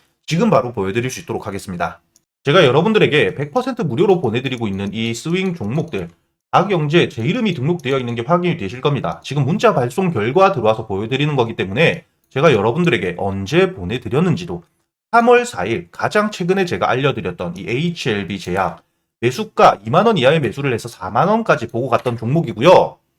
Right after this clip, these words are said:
차트를 보시게 된다면 삼월 사 일 제가 문자를 보내드리고 난 이후에 보시게 된다면 이 삼 일 동안 충분히 이만 원 이하의 매수할 수 있는 기간이 여유 있게 있었다는 게 보이실 겁니다. 이렇게 매수한 이후 제가 알려드렸던 목표가인 사만 원까지 도달했기 때문에 오십 프로 물량 매도한 이후 나머지 물량은 아직까지 홀딩을 하고 있습니다.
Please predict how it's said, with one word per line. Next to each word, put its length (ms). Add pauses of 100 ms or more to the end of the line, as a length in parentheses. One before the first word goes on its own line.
(200)
차트를 340
보시게 240
된다면 440
삼월 320
사 180
일 200
제가 220
문자를 480
보내드리고 520
난 260
이후에 580 (280)
보시게 240
된다면 520
이 60
삼 260
일 200
동안 380
충분히 420
이만 320
원 100
이하의 360
매수할 360
수 80
있는 160
기간이 300
여유 240
있게 180
있었다는 380
게 100
보이실 320
겁니다. 440 (360)
이렇게 240
매수한 480
이후 460 (180)
제가 160
알려드렸던 540
목표가인 420
사만 300
원까지 260
도달했기 480
때문에 440
오십 260
프로 100
물량 380
매도한 400
이후 420
나머지 320
물량은 340
아직까지 420
홀딩을 460
하고 140
있습니다. 460